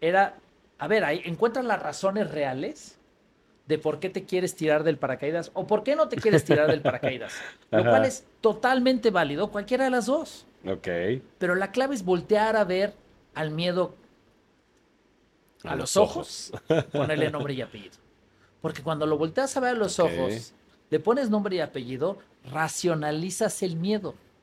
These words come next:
Speaker 2: Ah, qué interesante.
Speaker 1: Y
Speaker 2: Ok.
Speaker 1: cuando racionalizas el miedo,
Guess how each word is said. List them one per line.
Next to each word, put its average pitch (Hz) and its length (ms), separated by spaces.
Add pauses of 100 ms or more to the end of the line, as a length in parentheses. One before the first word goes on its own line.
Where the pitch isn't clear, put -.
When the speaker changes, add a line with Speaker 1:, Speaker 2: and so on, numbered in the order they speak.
(180)
Speaker 2:
Ah, - 40 (120)
qué - 60
interesante. 82 640 (320)
Speaker 1:
Y - 120
Speaker 2:
Ok. 151 40
Speaker 1:
cuando 170 260
racionalizas 170 1080
el 208 100
miedo, 175 460